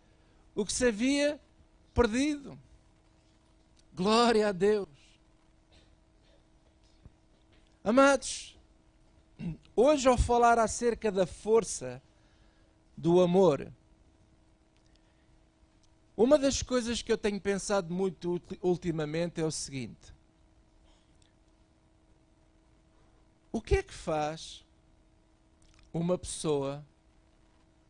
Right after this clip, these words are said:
gostar de Jesus, amar a Jesus? Será que é por imposição?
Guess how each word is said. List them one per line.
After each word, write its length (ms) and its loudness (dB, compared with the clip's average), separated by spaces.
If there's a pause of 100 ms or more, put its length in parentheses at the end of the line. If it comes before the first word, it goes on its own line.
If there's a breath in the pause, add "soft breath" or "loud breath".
(1040)
gostar 500 -4
de 60 -14
Jesus, 640 -12
amar 300 -8
a 40 -8
Jesus? 640 -20 (3000)
Será 300 -4
que 100 -10
é 60 -2
por 200 -6
imposição? 720 -8